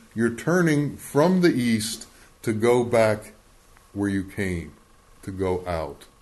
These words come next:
And that turning towards the east is going to come again later.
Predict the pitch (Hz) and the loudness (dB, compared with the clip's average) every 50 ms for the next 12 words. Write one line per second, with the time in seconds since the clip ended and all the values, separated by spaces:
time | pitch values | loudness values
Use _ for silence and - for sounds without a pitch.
0 | - _ _ _ - - - - - _ - 107 110 110 110 110 107 110 - - | -20 _ _ _ -20 -20 -20 -20 -20 _ -2 0 2 2 2 0 -2 -6 -10 -18
1 | - - - 104 107 107 - - - 151 165 165 160 156 147 139 143 - - 165 | -14 -4 0 0 0 0 -2 -4 -2 0 0 2 2 0 0 -2 -4 0 2 4
2 | 196 233 240 220 220 - 127 117 95 101 92 90 90 87 - - - - - _ | 4 4 2 0 -2 -4 -6 -6 -4 -6 -6 -6 -6 -8 -8 -12 -14 -16 -18 _
3 | _ _ _ - - - _ _ 104 104 95 95 107 117 113 117 120 117 117 - | _ _ _ -20 -20 -20 _ _ -8 -6 -6 -2 -2 -2 0 0 -2 -4 -6 -8
4 | 117 104 - - - - - 120 113 - - - - 139 135 135 135 - - 110 | -8 -8 -10 -14 -20 -18 -16 -14 -14 -14 -10 0 2 4 4 4 2 0 -2 -2
5 | 107 104 98 113 117 113 107 104 107 110 107 - - - - _ _ - 107 117 | -2 -2 0 0 2 2 2 0 0 -2 -6 -10 -16 -20 -20 _ _ -6 -2 2
6 | 139 156 151 143 113 92 - - | 4 6 6 6 4 2 -2 -4